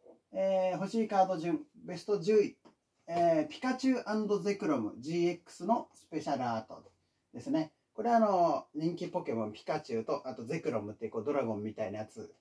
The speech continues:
と一緒にこうタッグでこう写ってるカードがあるんですけども、それがね、あの、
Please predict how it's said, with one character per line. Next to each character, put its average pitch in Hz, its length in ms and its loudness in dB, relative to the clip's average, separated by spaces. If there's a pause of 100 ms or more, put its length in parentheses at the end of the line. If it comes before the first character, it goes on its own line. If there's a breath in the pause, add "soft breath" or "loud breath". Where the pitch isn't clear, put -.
(500)
と - 240 4
一 147 220 -2
緒 - 20 -4
に 170 160 -2
こ 156 120 -2
う 156 40 -10
タ - 100 -4
ッ - 80 -6 (100)
グ 117 120 -2
で 110 140 2
こ 107 320 -4 (260 loud breath)
う 147 60 -6
写 170 140 -4
っ - 20 -8
て - 160 -10
る 120 100 -6
カ 156 120 -2
ー 123 100 0
ド 113 80 -2
が 101 80 -4
あ 107 40 -6
る 107 120 -6
ん - 20 -8
で 98 140 -6
す - 80 -20
け 104 100 -14
ど 117 80 -10
も、 156 240 -4 (400 loud breath)
そ 185 80 -14
れ 185 140 -8
が 190 120 0
ね、 175 300 -2
あ 131 140 -8
の、 113 420 -2